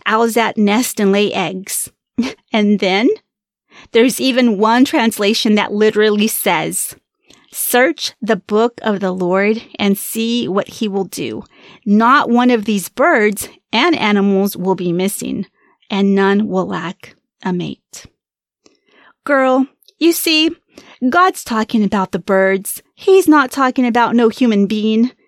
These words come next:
He's not talking about no you and your human husband. Well, let me show you how creative God is. He does this often,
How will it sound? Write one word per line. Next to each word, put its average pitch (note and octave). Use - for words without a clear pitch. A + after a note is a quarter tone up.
He's E4
not D4+
talking C4+
about A#3
no A3
you A3+
and G#3
your G#3+
human G3
husband. G3
Well, G3+
let G#3+
me A3
show G3+
you F#3+
how F3+
creative F3
God -
is. -
He A3+
does G#3+
this G#3
often, G#3